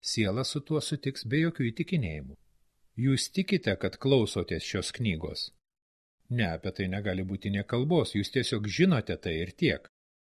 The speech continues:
Ten, kur tikėjimas, visada atsiras vietos abejonėms.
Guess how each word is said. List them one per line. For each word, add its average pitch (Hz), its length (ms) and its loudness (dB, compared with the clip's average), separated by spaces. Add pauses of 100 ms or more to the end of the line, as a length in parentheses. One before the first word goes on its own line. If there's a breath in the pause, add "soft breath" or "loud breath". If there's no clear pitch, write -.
(140)
Ten, 131 220 2
kur 98 200 -6
tikėjimas, 165 840 0
visada 170 420 -2
atsiras - 320 -4
vietos 98 400 -4
abejonėms. 78 680 -4